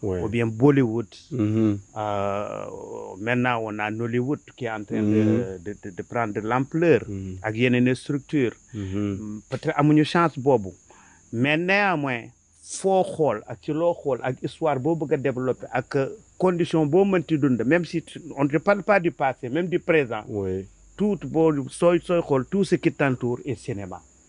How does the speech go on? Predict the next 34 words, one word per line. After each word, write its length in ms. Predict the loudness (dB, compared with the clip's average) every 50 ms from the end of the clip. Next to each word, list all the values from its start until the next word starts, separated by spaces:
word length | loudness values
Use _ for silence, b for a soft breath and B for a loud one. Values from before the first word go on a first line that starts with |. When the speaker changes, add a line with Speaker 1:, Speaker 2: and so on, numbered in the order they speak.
| b b b b b b b -2
Speaker 2:
Tout 140 | 0 0 2
ce 100 | 0 0
qui 120 | 0 0
t'entoure 380 | 2 2 0 2 0 0 0 2
est 160 | 0 0 2 0
image. 400 | 0 2 2 2 0 -2 -4 -6 -12 _ _ b b b b b b b b _ _ -8
Boo 100 | -6 -4
xam 140 | -2 0 2
ne 80 | 4 4
mën 120 | 6 4 4
nga 140 | 4 2
ko 100 | 0 -2 -6
associer 360 | -8 -8 -8 -10 -8 -6 -6
avec 320 | -6 -6 -6 -6 -6 -8 -6 -4
un 140 | -4 -4
son, 380 | -4 -6 -6 -6 -6 -6 -8 -10 -12 _
Speaker 1:
Mhm. 260 | -8 -6 -6 -6 -8 -10 -14 _ -8
Speaker 2:
avec 300 | 0 0 0 0 2 0
une 80 | 0 0
certaine 400 | 2 0 -2 0 2 0 0 0
chorégraphie, 600 | 0 -2 -2 -2 -2 0 0 0 0 0 -2 -6 -4
organisée 560 | 0 0 2 2 4 2 2 2 0 -4 -6
ou 180 | -4 -6 -6
désorganisée. 880 | -4 2 4 4 4 6 4 2 2 2 0 0 0 -2 -2 -4 -8 -4 0
Speaker 1:
Mhm. 280 | 2 2 2 2 2
Speaker 2:
Ça 140 | 2 2 2
dépend 280 | 2 0 0 0 0 0
de 120 | 0 0
ban, 160 | 0 -2 -2
ban 200 | -2 0 -2 -2 -2
bët 200 | -2 -4 -4 -2
nga 140 | -2 -4 -2
koy 160 | -2 -2 -2
xoolee. 400 | -2 -2 -2 -2 0 0 -2 -4